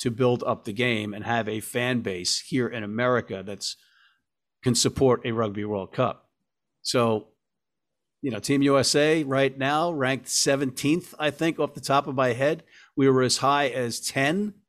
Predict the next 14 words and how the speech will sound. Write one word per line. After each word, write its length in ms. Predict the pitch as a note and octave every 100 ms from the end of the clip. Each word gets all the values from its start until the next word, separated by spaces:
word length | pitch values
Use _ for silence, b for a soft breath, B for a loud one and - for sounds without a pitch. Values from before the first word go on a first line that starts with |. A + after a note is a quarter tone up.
| _ _ _ _ _ _
a 60 | -
couple 320 | - D3+ D#3
of, 100 | C3+ - - -
four 180 | D#3 D#3
or 40 |
five 360 | C3+ D3+ D3+ D3
years 240 | D#3 D3
ago, 480 | D#3+ E3+ F3+ F#3 F3+ _ B2
and 360 | B2+ B2+ B2
we've 140 | B2+ A#2+
taken 320 | C#3 C3+ A#2+
some 140 | B2
steps 340 | - C3+ A#2 -
backwards. 720 | B2 C#3 C#3 F3 E3+ -